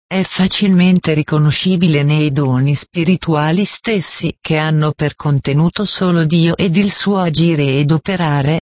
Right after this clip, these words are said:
il suo amore, sapienza ed onnipotenza, la sua opera di redenzione attraverso Gesù Cristo ed il divino piano di salvezza e di conseguenza non possono mai venire da forze avverse a Dio oppure essere sorte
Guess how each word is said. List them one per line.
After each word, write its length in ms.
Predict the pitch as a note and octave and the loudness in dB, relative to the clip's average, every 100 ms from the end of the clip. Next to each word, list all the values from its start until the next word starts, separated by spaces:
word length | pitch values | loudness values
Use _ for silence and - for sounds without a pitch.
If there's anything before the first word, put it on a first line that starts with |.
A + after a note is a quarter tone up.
| _ _ | _ _
il 140 | F3+ E3+ | -2 0
suo 260 | - G3 | 0 0
amore, 600 | F3 D#3 D3 C#3 C#3+ D3+ _ _ _ _ | 2 2 2 2 0 -2 _ _ _ _
sapienza 760 | - E3 - D3+ C#3+ D3 - D3 | -4 -4 -2 -2 2 0 0 -2
ed 160 | C#3 | 0
onnipotenza, 960 | D3 D3 D3 C#3 - D3+ D#3 - F#3 D#3+ _ _ _ D3+ | 0 0 0 -4 -2 0 0 0 -4 -6 _ _ _ -2
la 100 | E3+ | -2
sua 380 | - F#3 F3 C#3+ | 0 0 2 0
opera 420 | C#3 D3+ D3 D3 | 0 -2 -2 0
di 180 | D#3 E3+ | 0 0
redenzione 920 | F3 D#3 D#3 C#3+ - F#3 G#3 G#3+ E3 | 0 2 2 0 0 0 2 2 0
attraverso 760 | D3+ - D#3+ D3+ D3+ - D#3+ | -2 -4 -4 -2 -2 -2 -2
Gesù 360 | C#3+ C#3+ - F#3 | 0 -2 0 -4
Cristo 580 | - F#3 F3+ E3+ - D3 | 0 0 0 0 -4 -4
ed 200 | C#3 D3+ | -2 0
il 120 | F#3+ | 2
divino 560 | E3+ E3 F3+ F#3 F3+ F3 | 2 0 2 2 2 0
piano 440 | G3 G3 G#3+ G#3 | -2 0 2 2
di 120 | E3 | 0
salvezza 760 | - F3 D3+ C#3 D3 C#3+ - D3 | -2 -2 0 0 -2 -2 -2 -2
e 100 | C#3 | 0
di 120 | D#3 | -2
conseguenza 1040 | D#3 D3 C3 D3+ C#3+ C#3 D3 C#3+ - D3 - | 0 0 0 -2 0 0 0 0 -2 -6 0
non 180 | E3 D#3 | 0 0
possono 560 | G#3+ G#3+ - F3+ D#3 | 0 -2 -2 0 2
mai 320 | F3 F3+ F3+ | 2 2 0
venire 540 | D3 D3 D3 E3 D3+ C#3 | 0 0 2 0 0 -2
da 120 | C#3+ | -2
forze 560 | - C#3+ C#3+ - D#3 D3+ | -2 -2 -2 -4 -4 -2
avverse 680 | C#3+ D3 C#3+ C#3 - E3 C#3+ | -2 0 -2 -2 -4 -2 -2
a 100 | C#3 | 0
Dio 340 | E3+ E3 D#3+ | 2 2 2
oppure 460 | D#3+ - A#3 B3 G3 | -2 -2 -4 -2 0
essere 600 | E3+ D3+ - D#3 C#3+ D3 | 0 -2 -2 -2 -2 -2
sorte 640 | - E3 D#3+ - D3 | -2 -2 -4 -6 -6